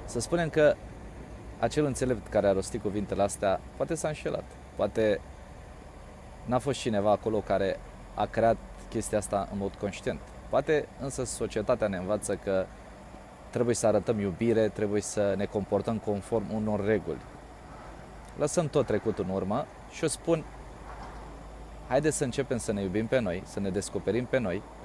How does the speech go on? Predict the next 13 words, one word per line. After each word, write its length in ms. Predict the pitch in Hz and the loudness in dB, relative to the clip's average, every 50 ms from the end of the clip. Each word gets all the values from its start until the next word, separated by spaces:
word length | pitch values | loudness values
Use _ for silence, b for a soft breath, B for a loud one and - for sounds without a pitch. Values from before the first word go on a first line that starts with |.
| - - - - - - - - - - - - - - - - - - - - - - - - - - - - - - - - - - | -16 -16 -16 -16 -16 -16 -18 -16 -16 -16 -16 -16 -18 -18 -16 -16 -16 -18 -16 -18 -18 -18 -18 -18 -18 -18 -18 -18 -18 -18 -16 -16 -18 -16
să 180 | - - - 113 | -12 -4 -2 0
ne 160 | 107 107 110 | 2 4 2
descoperim 760 | 101 98 110 - - - 113 98 - 113 117 143 151 143 131 - - - - - - - - - - - - - - - - - - - - - - - - - - - - - - - - - - - - - - - - - - - - - - - - - - - - - - - - | 4 2 0 0 2 0 0 4 4 4 4 4 2 0 -2 -8 -14 -18 -18 -18 -18 -18 -18 -18 -18 -18 -18 -18 -18 -18 -18 -18 -20 -20 -20 -20 -20 -20 -20 -18 -18 -18 -18 -18 -18 -20 -20 -20 -20 -20 -20 -18 -18 -20 -20 -18 -18 -18 -18 -18 -18 -18 -18 -18 -18 -18 -18 -18 -18 -18 -12
ce, 260 | - - 127 123 117 - - | 0 4 6 6 6 4 -2
ce 140 | - - | -2 0
se 180 | 131 - - 135 | 0 2 6 6
află 460 | 139 135 - - - 98 90 80 78 62 - - - - - | 6 6 6 0 -2 0 0 0 -2 -4 -10 -18 -20 -10 -4
în 140 | 113 113 120 | -2 -2 0
noi, 220 | 127 120 104 95 | 2 2 2 0
în 80 | 92 92 | 0 -2
esența 480 | 95 95 - 127 120 101 - - 95 | -4 -4 -2 -2 -2 -2 0 -2 -2
noastră, 400 | 101 110 101 92 - - - 95 92 | 0 0 -2 -4 -6 -10 -8 -6 -4
înăuntru 420 | 95 98 104 113 117 104 - 107 | -4 -2 -2 -2 -4 -4 -4 -6